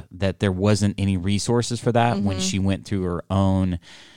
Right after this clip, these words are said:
Speaker 1: battle with cancer. So we're gonna hear about her story. We're gonna hear about what she went through. But more importantly, we're gonna hear what she did to make sure that the problem that she went through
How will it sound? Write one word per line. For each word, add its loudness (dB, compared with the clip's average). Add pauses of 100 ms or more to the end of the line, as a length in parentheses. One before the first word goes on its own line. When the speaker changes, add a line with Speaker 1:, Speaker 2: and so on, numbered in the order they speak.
(180)
Speaker 1:
battle 0
with -2
cancer. -4
So -4
we're -6
gonna -2
hear 2
about 0
her 0
story. 2
We're -6
gonna -4
hear 0
about 0
what -8
she -4
went 2
through. 0
But -8
more -2
importantly, -4
we're -4
gonna -2
hear 4
what 2
she -4
did 2 (720)
to 2 (460)
make 2
sure 0 (100)
that -2
the -8
problem 2
that -6
she -2
went 0
through 0